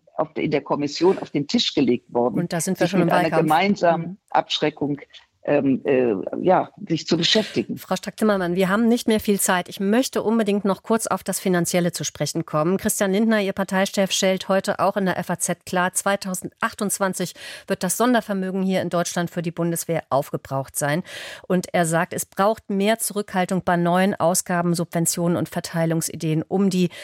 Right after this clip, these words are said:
Speaker 2: Verteidigung in Deutschland zu finanzieren künftig. Wo konkret will die F D P sparen und kürzen?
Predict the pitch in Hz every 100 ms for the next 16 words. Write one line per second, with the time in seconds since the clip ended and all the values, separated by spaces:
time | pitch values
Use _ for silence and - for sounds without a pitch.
0 | - - - 180 208 208 190 180 - 190
1 | 185 160 165 - 160 156 - 160 151 -
2 | 151 143 - 139 - 139 185 254 262 208
3 | 208 196 196 185 175 160 - - 175 160
4 | - 156 151 147 147 - 131 - 131 123